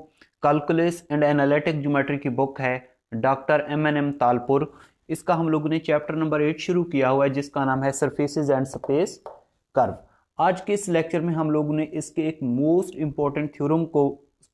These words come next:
प्रूव करना है। थ्योरम है हमारे पास, show that hyperbolate of one sheet is ruled surface। Hyperbolate of one sheet is ruled surface, ठीक है।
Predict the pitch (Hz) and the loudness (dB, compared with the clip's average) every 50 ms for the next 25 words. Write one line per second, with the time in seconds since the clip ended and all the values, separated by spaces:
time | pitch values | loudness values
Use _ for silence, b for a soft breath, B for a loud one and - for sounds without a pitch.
0 | _ - 151 175 190 190 185 - 143 131 131 131 131 127 139 139 143 143 143 B | _ -2 0 0 0 0 0 0 2 2 4 4 4 4 4 4 2 2 -2 B
1 | B B B B B B B B B - - 170 170 180 190 196 185 170 160 151 | B B B B B B B B B 0 4 4 6 6 6 6 6 4 4 4
2 | 147 143 143 139 143 - 147 143 151 151 - - - - 185 185 202 208 180 151 | 6 6 4 4 4 4 4 4 4 4 2 -4 0 4 6 6 6 6 6 6
3 | 147 147 151 151 147 135 - - 156 165 160 - 175 165 151 143 147 147 147 151 | 6 6 6 4 2 0 -2 0 0 0 2 2 2 2 2 4 4 4 4 4
4 | 151 147 147 143 131 135 135 139 139 135 - - 131 131 127 123 151 170 196 - | 4 4 4 4 4 4 4 4 2 2 0 0 0 0 2 2 2 2 2 2
5 | - b b b b b b b b _ _ _ _ _ - - 131 143 151 160 | -2 b b b b b b b b _ _ _ _ _ -4 2 4 6 6 6
6 | 165 156 147 139 - - 110 101 - - 104 92 - - - - _ _ _ _ | 6 4 4 0 0 0 -2 -2 -4 -8 -10 -8 -8 -10 -10 -12 _ _ _ _
7 | _ _ _ _ _ _ _ _ _ - 151 147 143 - 175 170 151 147 156 160 | _ _ _ _ _ _ _ _ _ -4 -4 -2 0 2 0 2 2 2 2 2
8 | 165 160 170 156 151 - 139 139 139 135 135 - - 139 139 135 170 180 214 285 | 2 2 2 2 2 2 2 2 2 0 -2 -4 -2 -2 -2 0 2 2 2 0
9 | - - B B B B B B B B B B - 139 151 151 135 120 - - | -2 -6 B B B B B B B B B B 2 4 4 4 4 2 2 0
10 | 123 107 - - 104 98 - - - 147 160 165 - 208 | 0 0 0 -6 -8 -8 -8 -6 -2 -2 -2 2 0 0